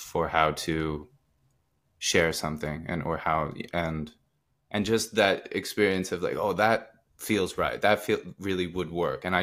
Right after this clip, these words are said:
I'm getting excited about the construction process, and I'm getting excited about, so that by the time the thing is done, whatever that be, a TikTok or a, like, a, I don't have TikTok, but, like, something like that, you know, uh,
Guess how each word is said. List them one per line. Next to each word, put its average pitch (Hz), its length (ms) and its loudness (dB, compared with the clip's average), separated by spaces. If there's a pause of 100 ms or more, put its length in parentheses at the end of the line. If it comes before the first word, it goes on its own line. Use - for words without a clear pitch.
I'm 95 160 -2
getting 92 200 2
excited 90 460 0
about 87 180 0
the - 60 -12
construction - 640 -6
process, 78 520 -6
and 87 80 -8
I'm 87 60 -6
getting 82 180 -4
excited 85 460 -2
about, 85 160 -6 (160)
so - 120 0
that 98 160 2
by 101 140 6
the 98 100 2
time 95 340 0
the 85 80 -4
thing 90 280 -6
is 85 160 -8
done, 85 360 -2
whatever 82 220 -4
that 78 240 -8
be, 82 220 -6 (300)
a - 140 -20
TikTok 92 640 -2
or 76 220 -2
a, 76 80 -2
like, 78 340 -4
a, 76 140 -4 (200)
I 80 60 -2
don't 76 80 -4
have 73 180 0
TikTok, 71 400 -8
but, 80 140 -4
like, 80 140 -2
something 80 260 0
like 76 180 -6
that, - 140 -12
you 78 80 -10
know, 73 100 -2 (420)
uh, 80 200 4